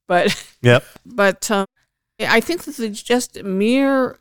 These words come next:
Speaker 1: increase of quantity,
Speaker 2: Mm.
Speaker 1: and I care about the books mostly, but, you know, look at what happened to Star Trek. It started out with,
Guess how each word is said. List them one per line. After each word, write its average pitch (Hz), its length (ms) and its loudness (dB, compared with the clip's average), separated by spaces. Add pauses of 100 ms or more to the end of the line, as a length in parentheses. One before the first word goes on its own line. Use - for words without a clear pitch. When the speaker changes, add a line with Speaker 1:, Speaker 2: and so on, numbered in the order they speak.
Speaker 1:
increase 262 580 -2
of 226 140 -12
quantity, 247 960 -6
Speaker 2:
Mm. 120 40 0 (560)
Speaker 1:
and 190 640 0 (360)
I 208 140 0
care 240 220 2
about 202 280 0
the 190 60 -4
books 196 320 -6
mostly, 165 580 -6 (380)
but, 190 280 0 (100)
you 202 80 -2
know, 170 100 2
look 226 180 2
at 339 80 -4
what 294 140 -4
happened 277 280 -4
to 262 60 -6
Star 277 320 -2
Trek. - 480 -10 (420)
It - 80 -12
started 254 380 0
out 233 160 2
with, 214 160 -6